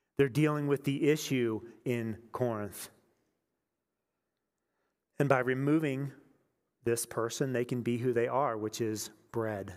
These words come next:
That's what Paul is telling them. They can be the body. They can be holy. This is God's purpose and plan and design for the church at Corinth. It's God's purpose and plan for the church at Westway,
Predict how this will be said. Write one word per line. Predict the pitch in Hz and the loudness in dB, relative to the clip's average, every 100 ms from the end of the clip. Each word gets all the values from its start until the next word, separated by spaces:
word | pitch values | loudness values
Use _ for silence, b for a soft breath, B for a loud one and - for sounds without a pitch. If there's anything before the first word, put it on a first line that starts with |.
| - | -8
That's | 104 - | -8 -6
what | - | -8
Paul | - 110 107 | -4 -2 -2
is | 104 - B B | -2 -6 B B
telling | - 113 104 | -4 -4 -4
them. | 95 95 95 - _ _ _ _ _ _ - | -6 -6 -10 -14 _ _ _ _ _ _ 2
They | |
can | 127 135 | 2 2
be | 135 | 2
the | 131 | 2
body. | 120 120 113 98 92 - - | 4 2 2 -4 -12 -12 -2
They | 120 | 0
can | 131 | 0
be | 127 | 0
holy. | 123 - 139 135 110 107 107 _ _ _ _ _ _ _ _ _ _ _ _ - | -4 2 2 2 0 -8 -12 _ _ _ _ _ _ _ _ _ _ _ _ -2
This | 127 131 | 0 0
is | 113 | 2
God's | 131 123 123 | 2 2 -2
purpose | - 131 131 120 | 0 0 2 -2
and | 135 117 | -4 -6
plan | - 117 113 113 - B B | -4 -4 -4 -8 -10 B B
and | 120 | -2
design | 113 110 113 107 110 | 0 0 0 -2 -4
for | - 113 107 104 B B _ - | -4 -4 -4 -6 B B _ -8
the | 107 | -6
church | - 107 104 - | -4 -4 -4 -6
at | 110 - | -8 -8
Corinth. | - 113 101 98 | -6 -6 -6 -6
It's | 127 - - | -6 -6 -2
God's | 127 113 - | -2 -2 -2
purpose | - 131 123 113 | 0 0 0 -6
and | 110 | -4
plan | 120 113 | -2 -2
for | 110 | -4
the | 107 | -4
church | - 127 113 | -2 -2 0
at | |
Westway, | 120 156 - 110 | 2 2 0 -10